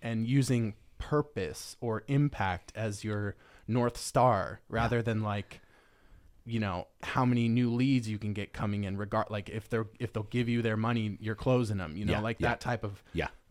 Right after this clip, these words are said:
Speaker 1: those, like, icky energetics. And
Speaker 2: Yeah.
Speaker 1: so I kinda brought a s-, what I had learned the past few years of all my own spiritual work into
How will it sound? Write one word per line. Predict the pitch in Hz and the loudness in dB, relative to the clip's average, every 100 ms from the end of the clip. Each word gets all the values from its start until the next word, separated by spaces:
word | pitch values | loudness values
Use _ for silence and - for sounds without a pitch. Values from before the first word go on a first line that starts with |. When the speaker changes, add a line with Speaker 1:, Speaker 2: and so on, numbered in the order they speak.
| - _ 123 | -20 _ -6
Speaker 1:
those, | 123 110 | -4 -2
like, | 120 113 - _ | -2 -4 -8 _
icky | 139 135 - 123 - | -6 -4 0 -2 0
energetics. | 113 110 104 123 95 - - | -2 -2 2 2 0 -6 -10
And | - | -2
Speaker 2:
Yeah. | 117 | 0
Speaker 1:
so | 127 117 | 0 -2
I | 110 | -4
kinda | 113 135 131 | -4 -2 -2
brought | 104 113 113 - | 0 0 0 -4
a | |
s-, | 98 - - - | -8 -10 -12 -8
what | 120 | -4
I | 123 | -2
had | 113 107 | -2 -4
learned | 113 123 117 104 | 0 2 2 0
the | 107 - | -4 -4
past | - 117 - | -2 0 -2
few | 107 | -2
years | 113 107 | -2 0
of | 107 | 0
all | 104 | 2
my | 107 | 2
own | 98 92 | -2 -4
spiritual | - 143 147 - | -2 -2 0 -2
work | 101 101 104 - | -2 -4 -4 -6
into | 123 143 135 - 107 101 | 0 0 0 -2 -2 -2